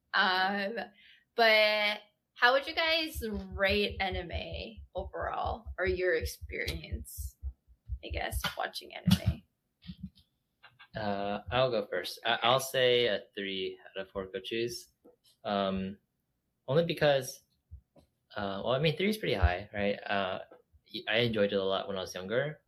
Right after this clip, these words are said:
Speaker 2: Um, but, like, nowadays, um, I kinda have to, like, force myself to start watching,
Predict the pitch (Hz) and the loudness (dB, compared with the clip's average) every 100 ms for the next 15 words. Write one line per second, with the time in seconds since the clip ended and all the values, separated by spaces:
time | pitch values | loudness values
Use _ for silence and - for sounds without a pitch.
0 | - _ _ _ _ 98 92 92 95 92 | -20 _ _ _ _ -8 -6 -4 -2 0
1 | 90 92 92 98 101 104 104 78 - - | -2 -2 0 2 2 2 0 -2 -10 -16
2 | - 92 85 85 85 _ _ _ _ _ | -8 -8 -6 -8 -12 _ _ _ _ _
3 | _ _ - - 107 110 107 - 87 - | _ _ -14 -2 0 2 0 -4 -6 -4
4 | 98 90 104 104 117 117 - - - 113 | -4 -4 -4 -4 -2 -4 -6 -12 -2 0
5 | 113 - 117 113 110 - 120 120 120 | 0 0 0 2 2 2 -2 -4 -8